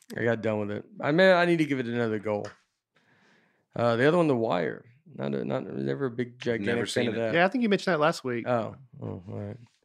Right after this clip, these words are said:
Speaker 2: <laughs>
Speaker 1: Uh, already in
Speaker 3: Already in,
Speaker 1: reruns.
Speaker 3: yeah.
Speaker 1: Uh, <laughs> yeah. Uh,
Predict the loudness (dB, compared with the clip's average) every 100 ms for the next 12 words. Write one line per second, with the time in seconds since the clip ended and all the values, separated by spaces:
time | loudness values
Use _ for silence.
0 | _ -4 -4 -4 0 4 4 4 2 2
1 | 4 4 4 4 4 2 4 4 2 -2
2 | -6 -2 2 2 2 0 -2 -8 -4 -4
3 | -4 -12 _ _ _ -12 -6 0 2 2
4 | -4 -6 0 0 0 -4